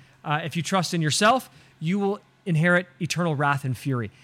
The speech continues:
Th-, those are the two destinations that Paul is getting across here. So the evidence of those who trust in Christ will be written on your life, right? If you, if you have peace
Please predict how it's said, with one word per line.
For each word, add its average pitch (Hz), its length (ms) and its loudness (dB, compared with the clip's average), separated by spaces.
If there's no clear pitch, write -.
Th-, 165 160 -18
those 196 260 2
are 226 40 2
the 196 220 0
two - 220 -2
destinations 160 760 0
that 143 100 -12
Paul 147 220 -4
is 135 100 -4
getting 135 220 -4
across 135 340 -4
here. 120 80 -10
So 131 140 -10
the 139 120 0
evidence 180 460 2
of 147 260 -2
those 190 420 4
who 175 100 0
trust 202 600 0
in 160 100 0
Christ 214 520 2
will 175 100 -2
be 165 140 2
written 202 560 0
on 185 220 0
your 185 180 2
life, 151 560 0
right? 151 160 0
If 135 100 -4
you, 202 140 -6
if 185 140 -6
you 208 100 -2
have 180 160 -2
peace 226 460 -2